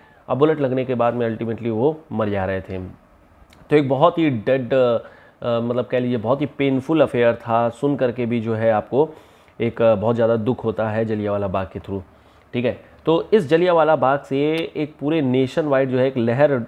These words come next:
दौड़ पड़ी थी और अंग्रेज़ों के लिए जहाँ कहीं भी थोड़ी मोड़ी काइंडनेस रही होगी तो वो भी अब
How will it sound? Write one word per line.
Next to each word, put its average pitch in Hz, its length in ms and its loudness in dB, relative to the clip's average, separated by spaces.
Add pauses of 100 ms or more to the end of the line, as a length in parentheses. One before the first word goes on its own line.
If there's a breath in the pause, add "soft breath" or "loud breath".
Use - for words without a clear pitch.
(100)
दौड़ 120 320 2
पड़ी 113 280 -2
थी 127 220 -4
और 117 680 2
अंग्रेज़ों 131 440 0
के 139 180 -2
लिए 131 280 2
जहाँ 123 300 0
कहीं 131 260 0
भी 131 140 0
थोड़ी 131 240 -2
मोड़ी 131 220 2 (100)
काइंडनेस 131 520 0
रही 123 180 0
होगी 123 200 -2
तो 123 120 -6
वो 117 120 -2
भी 139 140 0
अब 139 340 0